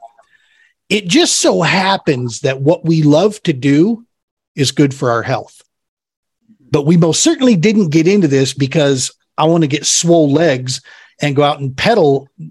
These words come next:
you know, twenty-five hundred miles like Fisher can do or Josh Deal can do. Those guys are freaks in nature. You know, I mean, they're, they're as fast, if not faster than, than those of us with motors, just in their pedal drive system. That's super cool.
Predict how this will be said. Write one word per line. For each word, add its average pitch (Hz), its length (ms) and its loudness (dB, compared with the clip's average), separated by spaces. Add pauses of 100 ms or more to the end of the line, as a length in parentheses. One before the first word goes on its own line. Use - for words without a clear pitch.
you 170 160 -2
know, 131 280 -2 (680)
twenty-five 165 480 0
hundred 135 280 -2
miles 165 340 0
like 127 180 0
Fisher 147 340 -2
can 135 200 -4
do 127 340 0
or 117 420 -2 (140)
Josh 131 380 -2
Deal 139 320 0
can 135 160 0
do. 131 260 2 (320)
Those 220 220 0
guys 240 200 0
are 165 40 0
freaks 196 460 -2
in 147 140 0
nature. 139 540 -2
You 127 160 -4
know, 135 100 2
I 139 80 0
mean, 139 120 -2
they're, 151 180 0
they're 143 360 0 (220)
as 156 220 -2
fast, 202 460 -2
if 160 100 -2
not 165 220 -2
faster 180 420 -2
than, 139 300 0
than 135 180 0
those 156 220 0
of 151 80 -2
us 151 160 -4
with 139 140 -4
motors, 143 520 0 (580)
just 208 280 0
in 170 80 0
their 143 120 0
pedal 220 240 0
drive 120 320 -4
system. 117 380 -10 (560)
That's 202 340 0
super 269 300 0
cool. 139 540 0